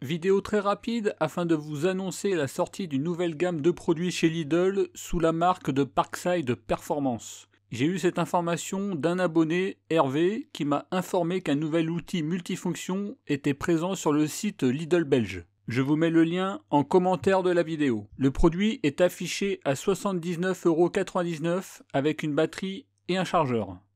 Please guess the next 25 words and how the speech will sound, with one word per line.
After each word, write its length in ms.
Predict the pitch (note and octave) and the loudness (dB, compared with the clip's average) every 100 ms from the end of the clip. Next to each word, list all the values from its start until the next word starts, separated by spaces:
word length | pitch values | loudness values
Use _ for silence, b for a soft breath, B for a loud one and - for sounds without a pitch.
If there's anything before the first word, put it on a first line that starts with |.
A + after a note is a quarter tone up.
| _ | _
Pour 140 | - - | 2 2
comparaison, 680 | F3 F3+ F3 F3+ E3+ F#3+ | 2 4 6 6 4 0
vous 140 | E3+ D3 | 0 2
voyez 260 | D3 D#3 | 4 4
le 120 | D#3+ | 4
produit 500 | D#3 - D#3 E3 F3 - | 6 4 4 2 -2 -2
X 280 | G#3 G#3 - | -2 0 2
vingt 200 | F3 F3+ | 2 2
volt 340 | E3+ E3+ F3+ E3+ | 2 4 4 2
Team 480 | - F#3+ F#3+ E3+ B2+ - - | 0 -4 0 0 -2 -6 -2
avec 340 | C3+ D3 E3 | 0 2 0
le 80 | D3 | 2
nouveau 300 | C#3+ F3 F3 | 2 4 4
modèle 500 | E3+ F3 E3 F3+ B2+ | 4 4 4 2 2
Parkside 640 | G#2 E3 - - F3 C#3+ A#2+ | 0 0 -2 -2 -2 0 -2
Performance. 840 | - E3 - C3+ B2+ E3 - - _ - | -2 -2 0 2 2 0 -6 -20 _ -4
Au 100 | D3 | 0
niveau 240 | E3 F#3 | 2 4
des 140 | F#3 G3 | 4 2
changements 420 | G#3 F#3+ F3+ G3 | 2 2 2 -2
principaux, 800 | - G#3 - G#3 G#3 G#3 G#3 - _ - | -2 -2 0 0 2 2 2 -4 _ 0
un 120 | D3+ | 2
moteur 580 | F3+ F#3+ - F#3+ F3 - | 6 4 6 4 4 -2
sans 240 | - G#3 | -2 0
balai, 460 | F3+ F3 D#3 F#3+ | 4 4 4 2